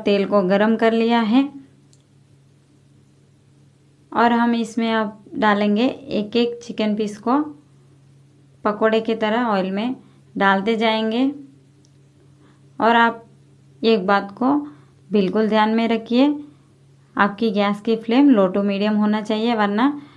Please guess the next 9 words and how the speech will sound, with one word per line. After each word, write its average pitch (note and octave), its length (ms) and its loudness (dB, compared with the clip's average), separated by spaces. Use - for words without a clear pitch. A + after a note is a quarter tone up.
आपकी G#3 260 -2
चिकन A#3 680 0
बाहर G3 320 0
से B3+ 200 0
जल G#3+ 260 2
जाएगी A#3+ 360 2
और A#3 160 2
अंदर G3+ 280 0
से B3+ 200 0